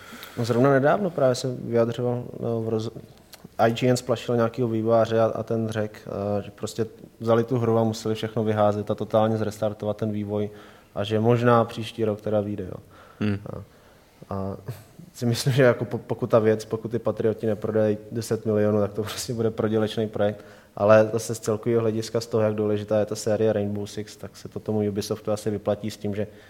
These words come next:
Speaker 1: teď teda budujou technologii a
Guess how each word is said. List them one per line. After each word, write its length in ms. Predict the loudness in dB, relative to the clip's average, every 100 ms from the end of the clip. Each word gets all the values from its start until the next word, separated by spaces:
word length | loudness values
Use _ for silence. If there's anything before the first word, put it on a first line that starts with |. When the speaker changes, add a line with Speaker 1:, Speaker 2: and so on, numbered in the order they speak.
| -20 -12
Speaker 1:
teď 140 | -6
teda 320 | 2 6 6 4 -12
budujou 360 | -6 2 2 2
technologii 800 | -2 -2 0 2 2 2 2 -2 -16 -20 -20 -10
a 400 | -4 0 0 -2